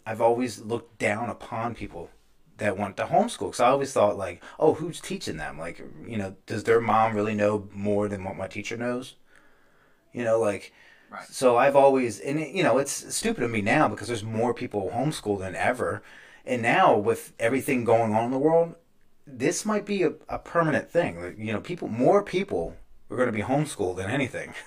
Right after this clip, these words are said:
Speaker 1: <laughs> So I wanted to kinda talk to you about homeschool. Like, when,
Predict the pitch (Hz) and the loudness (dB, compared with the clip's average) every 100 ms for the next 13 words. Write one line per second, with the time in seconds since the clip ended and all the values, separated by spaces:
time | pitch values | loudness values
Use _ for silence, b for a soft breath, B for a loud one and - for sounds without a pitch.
0 | - 202 - 131 127 156 - B B B | -2 -2 4 6 6 6 -2 B B B
1 | B B B B B 143 202 196 131 117 | B B B B B 0 0 0 2 4
2 | 101 101 104 - - 151 127 - 131 120 | 4 2 -4 -10 -4 -2 -2 0 2 2
3 | 104 107 95 92 95 87 85 82 87 - | -2 0 2 0 -2 -8 -10 -10 -12 -14
4 | B B B B 117 143 160 156 - | B B B B -4 0 2 0 -4